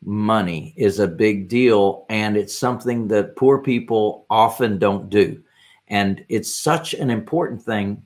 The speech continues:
You know, there's many things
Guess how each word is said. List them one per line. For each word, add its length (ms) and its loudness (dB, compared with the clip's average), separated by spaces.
You 140 0
know, 360 2
there's 360 6
many 560 4
things 720 -6